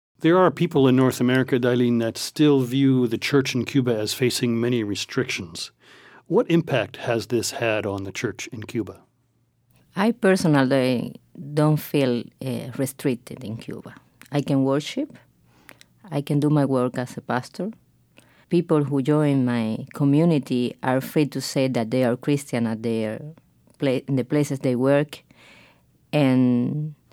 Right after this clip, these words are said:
Speaker 2: it's curious because sometimes we had a special meetings at church and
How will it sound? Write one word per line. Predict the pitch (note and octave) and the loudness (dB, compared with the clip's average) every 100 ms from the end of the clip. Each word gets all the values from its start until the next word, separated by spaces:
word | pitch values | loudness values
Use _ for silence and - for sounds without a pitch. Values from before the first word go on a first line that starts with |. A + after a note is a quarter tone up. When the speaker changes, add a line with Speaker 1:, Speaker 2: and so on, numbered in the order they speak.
| _ _ _ - | _ _ _ -6
Speaker 2:
it's | E3 | -4
curious | - F#3 E3 D3+ | 0 4 4 2
because | C#3+ C#3 C3+ | 0 0 2
sometimes | D#3 D#3 D#3 | 2 4 2
we | D3+ | 2
had | D3 C#3+ C3+ | 2 2 2
a | B2+ | -2
special | - E3 E3 D#3 C3 | 2 2 2 0 0
meetings | B2+ C#3+ C3+ C3+ C3+ | 2 4 4 2 -2
at | A2+ | -6
church | - D3+ C#3 C#3 - | -2 2 2 0 -2
and | A2+ A2 - - | -2 -2 -6 -12